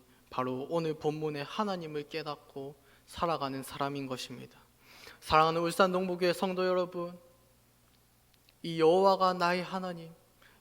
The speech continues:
여호와를 나의 하나님 삼고 이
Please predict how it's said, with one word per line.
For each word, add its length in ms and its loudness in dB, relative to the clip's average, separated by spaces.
여호와를 480 8
나의 220 6
하나님 440 -2
삼고 680 -12
이 400 0